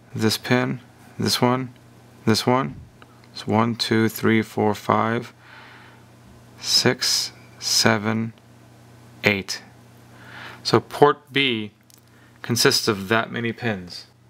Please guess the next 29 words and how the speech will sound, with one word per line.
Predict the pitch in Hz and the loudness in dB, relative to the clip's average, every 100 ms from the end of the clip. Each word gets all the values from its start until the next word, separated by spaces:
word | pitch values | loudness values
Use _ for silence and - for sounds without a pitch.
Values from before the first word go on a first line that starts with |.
| _ - - - - - - | _ -20 -20 -20 -20 -20 -20
from | - - 113 107 - 117 | -6 4 4 4 -2 -2
zero | 101 117 123 | 2 4 2
to | 127 - | -2 -6
seven, | - 120 95 90 87 | -2 0 -2 -8 -4
the | 104 | -4
first | - 120 113 - | 0 0 0 -4
eight | 117 117 - | -4 -4 -4
pins. | 117 98 92 - - _ _ _ _ - - - - - - | -6 -6 -8 -14 -20 _ _ _ _ -20 -20 -20 -20 -12 -4
And | 113 | -2
we'll | 113 | -2
take | - 127 - - | -2 -4 -4 -12
the | 113 | -12
port | - - 127 123 _ _ _ _ _ _ _ 117 104 | -8 -2 0 -2 _ _ _ _ _ _ _ -8 0
B | 123 123 127 - | 2 2 0 -4
at | 110 101 - | -4 -4 -6
pin | 127 113 98 | -4 -4 0
zero. | 135 127 104 101 - - - - - - - _ | 2 2 0 -4 -10 -20 -20 -16 -16 -18 -20 _
We're | 117 | -2
gonna | 120 117 104 - _ _ _ _ - | 0 -2 -4 -10 _ _ _ _ -2
use | 117 113 107 | 0 2 2
that | 131 131 | 2 0
one | 110 104 | -6 -8
to | - | -8
light | 104 107 110 | 0 2 2
up | 107 - - | -4 -8 -8
the | 104 101 - | -4 -4 -2
L | 104 104 | -2 -2
E | |
D. | 95 104 90 | -2 -4 -6